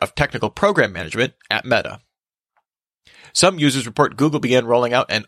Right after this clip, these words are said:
offers tab to the bottom bar of the Google Play Store, showing limited time promotions for apps and games. It's unclear if this is the start of a full rollout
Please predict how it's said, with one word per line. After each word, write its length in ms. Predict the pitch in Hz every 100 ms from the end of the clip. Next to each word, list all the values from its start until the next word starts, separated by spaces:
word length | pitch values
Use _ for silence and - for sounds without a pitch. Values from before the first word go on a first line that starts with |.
| -
offers 440 | 143 180 131 -
tab 260 | - 107 123
to 60 |
the 100 | 117
bottom 360 | 107 120 151 127
bar 160 | 113 120
of 100 | 110
the 60 |
Google 260 | 101 120 127
Play 260 | - 165
Store, 300 | 165 - - - - -
showing 280 | - 117 107
limited 260 | 131 123
time 160 | 123 117
promotions 500 | - 139 170 127 139
for 140 | - -
apps 240 | 101 -
and 100 | 123
games. 360 | 123 101 - - _ _ _ -
It's 160 | 117 -
unclear 340 | 131 127 143
if 100 | 120
this 140 | 139 120
is 80 |
the 80 | 113
start 300 | - 127 -
of 100 | -
a 100 | 104
full 340 | 104 - 208 165
rollout 460 | 110 98 120 151